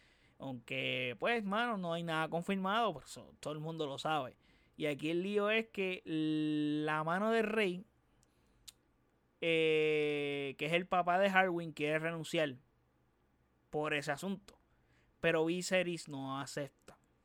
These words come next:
Eh, Viserys le, le, le ordena que no puede renunciar. Pues la mano del rey le dice, eh, "Mano, pues, ok, no renunciaré, pero me voy a llevar a Harwin para que cuide la casa de los Strong,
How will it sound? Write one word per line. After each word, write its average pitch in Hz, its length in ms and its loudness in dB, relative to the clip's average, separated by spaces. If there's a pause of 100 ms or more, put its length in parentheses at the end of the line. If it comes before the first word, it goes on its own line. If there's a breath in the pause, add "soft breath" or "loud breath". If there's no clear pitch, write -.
(840)
Eh, 147 480 0
Viserys 180 480 2
le, 151 640 2
le, 139 320 -4
le 147 100 0
ordena 160 500 0
que 151 200 -4
no 143 340 -4
puede 208 400 2
renunciar. 131 600 -8 (960 soft breath)
Pues 156 160 2
la 180 140 2
mano 254 220 2
del 262 120 6
rey 247 260 4
le 233 140 2
dice, 220 560 0 (160)
eh, 165 580 0
"Mano, 170 340 0
pues, 135 340 -2
ok, 208 180 -2 (600)
no 123 380 -8
renunciaré, 202 760 2
pero 156 600 2
me 147 100 -6
voy 143 140 -2
a 143 40 2
llevar 160 240 4
a 180 60 6
Harwin 190 460 2
para 160 220 -6
que 143 60 -6
cuide 147 240 -2
la 160 140 2
casa 175 720 2
de 160 120 0
los 151 180 0
Strong, 202 560 2